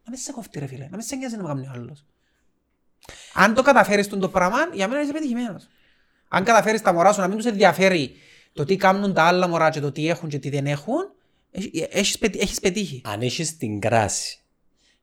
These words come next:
Speaker 2: να αντέξεις τον μεγάλο σου στα δεκατέσσερα του και να μην του έχεις πιάσει τηλέφωνο, εγώ να σε παραδεχτώ.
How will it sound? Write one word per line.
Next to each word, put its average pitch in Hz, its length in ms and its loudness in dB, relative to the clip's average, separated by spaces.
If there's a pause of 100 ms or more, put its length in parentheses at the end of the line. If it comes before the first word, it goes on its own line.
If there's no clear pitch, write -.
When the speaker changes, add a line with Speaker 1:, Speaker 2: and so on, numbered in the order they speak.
Speaker 2:
να 107 140 -12
αντέξεις 113 520 -6
τον 160 160 -2
μεγάλο 127 400 2
σου - 340 -12 (260)
στα - 320 -10
δεκατέσσερα 104 880 0
του - 120 -20 (680)
και 110 120 -10
να 95 180 -6
μην 135 260 0
του 156 80 -2
έχεις 123 360 0
πιάσει 101 400 -8
τηλέφωνο, 101 840 -2 (260)
εγώ 127 260 -2
να 127 120 -2
σε - 100 -4
παραδεχτώ. 110 640 -8